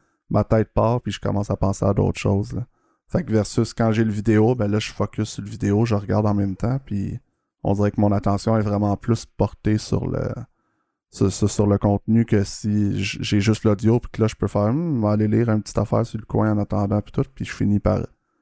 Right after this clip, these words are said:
par mal comprendre le contenu, là. Fait que je peux comprendre le monde qui sont vraiment pas capables.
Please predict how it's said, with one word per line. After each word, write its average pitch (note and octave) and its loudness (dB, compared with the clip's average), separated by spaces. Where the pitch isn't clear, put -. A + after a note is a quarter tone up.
par G2+ 2
mal G2+ 2
comprendre G2+ -2
le G2+ -2
contenu, - -4
là. A2+ -2
Fait G#2+ 0
que - -8
je - -8
peux C#3 2
comprendre A#2 0
le G#2+ 2
monde A2 0
qui - -18
sont G2+ 0
vraiment G2+ 0
pas G2+ 0
capables. A#2+ -2